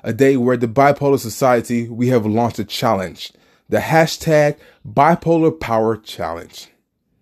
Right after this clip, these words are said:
Everyone has a power within them. Those who are bipolar often call their creativities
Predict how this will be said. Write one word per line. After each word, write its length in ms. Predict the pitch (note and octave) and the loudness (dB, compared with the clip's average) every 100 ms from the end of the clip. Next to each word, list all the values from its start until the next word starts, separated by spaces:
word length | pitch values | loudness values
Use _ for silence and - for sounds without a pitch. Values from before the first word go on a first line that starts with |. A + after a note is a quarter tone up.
| _ _ _ _ _ _ _ _ _ _ | _ _ _ _ _ _ _ _ _ _
Everyone 520 | - F3+ D3 D#3+ C#3+ B2+ | 4 4 4 2 2 0
has 220 | B2 A#2 | 0 -2
a 60 | |
power 320 | G#2 A2+ G#2+ G#2+ | -2 0 2 2
within 380 | G2 - F#2 | 0 -4 -6
them. 260 | F2 G2 D3 _ _ _ _ _ _ _ _ - | -4 -4 -6 _ _ _ _ _ _ _ _ 4
Those 300 | C#3 C#3+ - | 6 6 4
who 100 | C3 | 4
are 100 | A#2+ | 6
bipolar 680 | A2+ G#2 - A#2+ A#2+ B2+ - - | 4 2 0 -2 0 -2 -4 2
often 400 | C3 E3+ D#3+ C3+ | 4 4 2 -2
call 200 | C#3 C3+ | 2 2
their 120 | A#2 | 2
creativities 920 | A2+ C3 C3 A#2 E3+ D#3+ A#2 A#2 A#2+ | 0 0 0 0 -2 2 2 2 -2